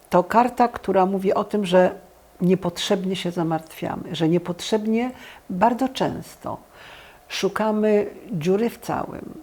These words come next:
że pewnie mamy trudne noce, że nie możemy do końca spokojnie spać, że mamy często niską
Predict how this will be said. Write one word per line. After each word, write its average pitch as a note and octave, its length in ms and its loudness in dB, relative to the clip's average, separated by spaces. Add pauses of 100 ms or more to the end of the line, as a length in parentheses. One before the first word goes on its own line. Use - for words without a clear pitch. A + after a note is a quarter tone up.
(160)
że E3 640 0 (300)
pewnie G#3+ 300 2
mamy G3+ 500 2 (260)
trudne A3 400 2
noce, E3+ 460 2
że D3 120 -2
nie D#3 120 0
możemy F3+ 420 0 (120)
do E3+ 300 -4
końca G3+ 600 2
spokojnie F3 640 0
spać, C#3+ 640 -2 (580)
że F3 160 -2
mamy F#3+ 400 2 (260)
często G#3+ 920 4
niską F#3+ 720 0